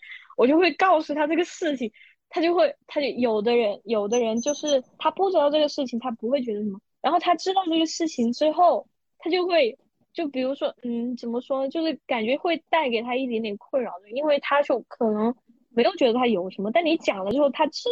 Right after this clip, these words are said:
道这个事情之后，他就会觉得有什么了。我觉得这个还是有点不太好。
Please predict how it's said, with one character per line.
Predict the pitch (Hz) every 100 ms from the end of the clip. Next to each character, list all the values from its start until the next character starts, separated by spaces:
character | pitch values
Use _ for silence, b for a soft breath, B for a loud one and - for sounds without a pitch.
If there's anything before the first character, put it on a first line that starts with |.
| 453
道 | 302
这 | 269
个 | 247
事 | - 247
情 | 220 208
之 | 220
后， | 208 214
他 | 254
就 | 247
会 | 254 214
觉 | 202
得 | 214 233
有 | 196
什 | - 185
么 | 185
了。 | 185 - _ _ -
我 | 226
觉 | 226
得 | 240
这 | 254
个 | 240 220
还 | 226 214
是 | - 254 226 226 _ _ _ _ _ _ _
有 | 226 220
点 | 208 226
不 | 214
太 | 220 269
好。 | 262 214 185 202